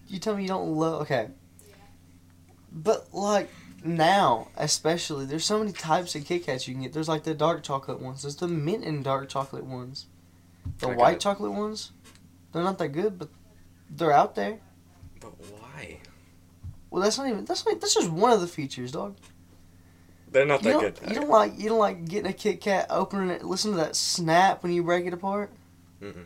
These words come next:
Speaker 2: no. Like, I'm not, I'm not, they're not bad, but I wouldn't put it at first at all,
Speaker 1: You just
Speaker 2: by
Speaker 1: have
Speaker 2: any
Speaker 1: a
Speaker 2: means.
Speaker 1: person to bite into the middle of a Kit Kat, ain't you?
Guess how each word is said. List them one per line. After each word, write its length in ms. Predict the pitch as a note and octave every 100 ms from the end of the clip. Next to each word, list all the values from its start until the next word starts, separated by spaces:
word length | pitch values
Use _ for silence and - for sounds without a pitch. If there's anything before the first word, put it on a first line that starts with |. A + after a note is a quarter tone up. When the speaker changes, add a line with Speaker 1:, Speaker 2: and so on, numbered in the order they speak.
| D#2 - -
Speaker 2:
no. 120 | D#2+ D#2 E2 - -
Like, 240 | F#2 - - - -
I'm 80 | G2
not, 180 | B2 -
I'm 120 | G#2+
not, 200 | A2+ - -
they're 140 | G#2+
not 160 | C#3+ F2+
bad, 260 | F2+ A2 - - - - - -
but 100 | G#2
I 60 |
wouldn't 260 | G2 G2 E2+
put 120 | E2
it 80 | D#2+
at 60 | -
first 400 | D#2 D2 - - -
at 100 | F2
all, 120 | D#2+ -
Speaker 1:
You 80 | G3
just 100 | G3
Speaker 2:
by 60 |
Speaker 1:
have 20 |
Speaker 2:
any 0 | F3+
Speaker 1:
a 40 |
Speaker 2:
means. 100 | D3+
Speaker 1:
person 240 | D#3+ D3+
to 60 | D3
bite 260 | C#3 C#3 C#3+
into 160 | C#3
the 80 | C3+
middle 160 | C3+ C3
of 80 | B2+
a 60 |
Kit 220 | B2 B2 B2+
Kat, 180 | C3
ain't 220 | C3+ C3+
you? 100 | -